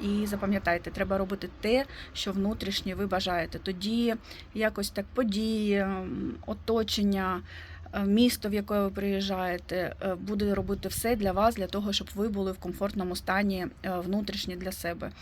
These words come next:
От для мене це був такий шаг виїхати аж на два місяці з України. Це перший раз. Ось. І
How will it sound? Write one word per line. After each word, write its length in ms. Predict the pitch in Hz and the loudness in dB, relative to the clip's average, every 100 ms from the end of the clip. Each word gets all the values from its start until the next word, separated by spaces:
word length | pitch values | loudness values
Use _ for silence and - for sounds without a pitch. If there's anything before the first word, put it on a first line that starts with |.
| - - - - - | -16 -14 -14 -16 -10
От 140 | 180 180 | -10 -4
для 120 | 185 | 2
мене 320 | 220 302 247 | 6 8 6
це 220 | - 208 | 2 -2
був 200 | 202 196 | 0 -2
такий 320 | 196 170 190 | -4 -4 0
шаг 460 | 180 - 214 247 - | 4 6 6 4 0
виїхати 840 | 196 208 214 208 196 - 196 185 175 160 - | -2 0 0 -2 -4 -2 -2 0 -2 -4 -4
аж 260 | 180 185 190 | -2 0 0
на 100 | - | 0
два 180 | 190 | 0
місяці 520 | 180 208 226 190 - 170 | 0 2 2 0 0 -4
з 60 | |
України. 600 | 175 - 175 202 240 190 175 - - - - - - - - - - - | -4 0 2 4 4 4 0 -4 -6 -6 -6 -8 -8 -8 -10 -10 -10 -6
Це 120 | - | -4
перший 440 | - 208 214 196 170 | 6 6 6 4 2
раз. 340 | 175 202 - - - - - - - - - - - - - - - - 226 | 2 2 -2 -6 -8 -12 -10 -10 -10 -10 -8 -8 -8 -10 -6 -2 -2 -2 0
Ось. 400 | 196 185 - - - - | 2 2 2 -2 -2 -2
І 40 | - | 0